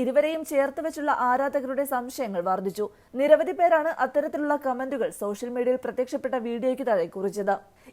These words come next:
Eco Walk the Fashion ഫെസ്റ്റിവലിലാണ് ഇരുവരും ഒരുമിച്ച് പങ്കെടുത്തത്. നിരവധി സെലിബ്രിറ്റികൾ റാമ്പ് വാക്ക് ചെയ്യുന്ന ഒരു ഫാഷൻ ഫെസ്റ്റിവലായിരുന്നു Eco Walk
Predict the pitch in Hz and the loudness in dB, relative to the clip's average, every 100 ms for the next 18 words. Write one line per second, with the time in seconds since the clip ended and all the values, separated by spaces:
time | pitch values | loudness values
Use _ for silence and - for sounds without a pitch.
0 | 311 233 392 381 359 359 349 285 254 302 | -8 0 2 6 4 4 -2 0 0 -2
1 | 302 262 233 269 277 269 202 180 214 208 | -2 -2 -2 -4 2 4 2 0 0 0
2 | 254 - 233 247 233 196 202 196 208 214 | 0 2 0 2 -6 -8 -6 -2 -2 2
3 | 208 208 - _ _ - 294 320 320 381 | 2 2 -2 _ _ -2 6 8 8 4
4 | 370 302 247 320 262 233 240 254 254 254 | 0 -2 -2 -2 0 0 2 2 2 2
5 | 285 294 302 294 254 165 190 226 240 226 | -2 -2 -6 -4 -4 -4 -4 -2 0 0
6 | 269 277 254 254 302 277 208 180 165 - | -2 -2 -2 -2 -4 4 4 4 -6 -14
7 | - - 240 - 320 302 269 | -16 -10 -6 6 6 6 2